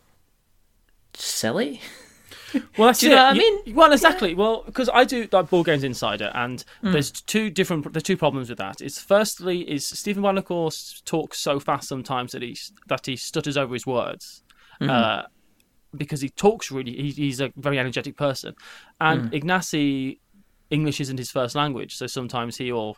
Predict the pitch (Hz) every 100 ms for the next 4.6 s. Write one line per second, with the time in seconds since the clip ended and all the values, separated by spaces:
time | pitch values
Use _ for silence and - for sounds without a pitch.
0 | - 120 113 113 107 - - _ _ _
1 | _ _ _ _ _ _ _ _ - 160
2 | - 147 - 147 - 131 131 117 135 -
3 | - 135 - 139 131 131 - 123 117 110
4 | 147 - 139 131 123